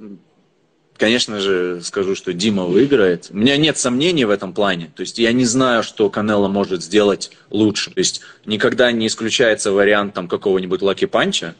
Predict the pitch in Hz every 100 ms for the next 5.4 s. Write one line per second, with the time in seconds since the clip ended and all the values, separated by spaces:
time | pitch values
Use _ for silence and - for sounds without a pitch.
0 | - 85 90 87 82 - 104 101 98 92
1 | - 127 - - 95 85 - 90 82 82
2 | 82 85 - - - - _ _ _ 87
3 | 85 87 101 101 92 90 - 107 92 92
4 | - 101 90 - 85 117 143 95 87 82
5 | 85 80 82 82